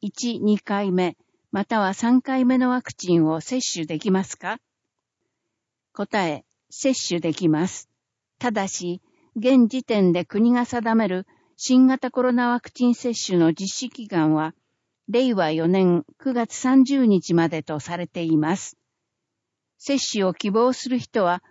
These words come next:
早めにご予約を。予約受付開始日になったら、電話またはインターネットでご予約を。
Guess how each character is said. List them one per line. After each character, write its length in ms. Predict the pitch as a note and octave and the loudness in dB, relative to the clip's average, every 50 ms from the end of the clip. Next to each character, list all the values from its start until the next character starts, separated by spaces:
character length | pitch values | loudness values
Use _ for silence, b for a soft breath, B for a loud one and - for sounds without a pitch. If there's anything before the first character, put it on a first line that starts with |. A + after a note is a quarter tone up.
| _ _ _ _ | _ _ _ _
早 300 | - F#3+ A3 A#3+ B3+ C4 | -8 -4 -2 2 4 4
め 120 | B3+ B3+ | 6 6
に 160 | A#3 A3+ A3+ G3 | 6 4 4 2
ご 140 | F#3 F#3+ | 2 0
予 140 | F3+ F3+ F3+ | -2 0 -2
約 400 | F3 E3+ D#3+ - - - D#3 D3 | -2 -4 -6 -8 -10 -10 -8 -8
を。 160 | D3 D3 - _ _ _ _ _ _ _ _ _ _ _ _ _ _ _ _ _ _ _ _ _ _ _ _ _ _ _ _ _ _ _ _ _ _ _ _ _ _ - | -8 -10 -12 _ _ _ _ _ _ _ _ _ _ _ _ _ _ _ _ _ _ _ _ _ _ _ _ _ _ _ _ _ _ _ _ _ _ _ _ _ _ -8
予 160 | - G3 A3 | -2 0 0
約 340 | A#3 C4 B3+ - - C4 B3 B3+ | 0 0 -2 -2 -2 0 0 0
受 180 | - - B3 | 0 0 -2
付 280 | - - - - B3 A#3+ | -4 -4 -6 -6 -6 -6
開 280 | - - B3 B3+ B3+ | -6 -4 -4 -2 -2
始 120 | - - A#3 | -2 -4 -2
日 140 | G#3 F#3+ F3+ | 0 2 4
に 140 | F3 E3+ | 4 4
な 80 | F3 F#3 | 2 2
っ 60 | F#3+ _ | -2 _
た 120 | - E3 D#3+ | -6 -6 -6
ら、 180 | E3 E3 E3 _ _ _ _ _ _ _ - | -4 -6 -8 _ _ _ _ _ _ _ -14
電 320 | D#3 D#3+ G3 G#3 G#3 G#3+ G3+ | -8 -4 0 2 2 2 2
話 240 | G3 G3 F#3+ - - - | 2 0 -2 -4 -4 -4
ま 160 | F#3 G3+ - | -4 -2 -2
た 160 | - B3+ B3 | -2 -2 -2
は 100 | A#3 G#3+ | 0 0
イ 100 | A3+ A#3+ | 2 4
ン 120 | C4 C4+ - | 4 4 4
タ 220 | - C4+ C4 C4 | 2 -2 0 2
ー 20 | |
ネ 140 | B3 B3+ C4 | 2 2 0
ッ 40 | - _ - | 0 _ -6
ト 140 | F3+ F3 | -6 -6
で 100 | D3+ D#3 | -4 -6
ご 160 | D3+ - D#3 E3 | -6 -6 -6 -4
予 140 | F3 F3+ | -4 -4
約 360 | F3 E3+ D#3 - _ - D#3 D3 | -4 -4 -6 -8 _ -10 -8 -8
を。 200 | D3 D3 D3 | -8 -8 -10